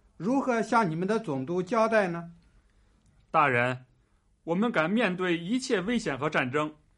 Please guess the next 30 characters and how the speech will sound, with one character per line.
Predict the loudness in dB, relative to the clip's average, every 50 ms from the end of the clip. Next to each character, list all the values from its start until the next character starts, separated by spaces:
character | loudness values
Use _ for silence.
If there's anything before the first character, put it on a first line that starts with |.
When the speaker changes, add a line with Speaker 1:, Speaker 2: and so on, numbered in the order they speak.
| _ _ _
Speaker 2:
从 | -8 -4 -4 0
来 | 0 0 0 0
也 | 0 -2
没 | -2 0
有 | 0 0 0
害 | 2 2 0
怕 | 0 2 0 0 0
过。 | 0 -4 -8 -10 -12 _ _ _ _ _ _ _ _ _ _ _ _ _ _ _ -6
但 | -6 -6 -4
这 | -4 -6 -6 -6 -6
次 | -8 -10 -8 -8 -6 -4
发 | -2 -4 -4
生 | -2 -4 -6
的 | -6 -6
事 | -8 -6 -6 -4 -4 -4 -6 -10
是 | -12 -10 -8
另 | -6 -4 -4 -4
一 | -4
回 | -4 -4 -4 -6 -6
事， | -6 -6 -8 -8 -8 -10 _ _ _ _ _ _ _ _ _ _ -6
我 | -4 -2
们 | 0 0 0 0 -2 -4 -6 -8
不 | -10 -8 -4
可 | 0 2 2
能 | 2 2 0 4
和 | 2 2
神 | 2 2 -4 -2 0
明 | 2 2 2 0
作 | 0 0 -2
战。 | 0 0 -2 -2 -4 -6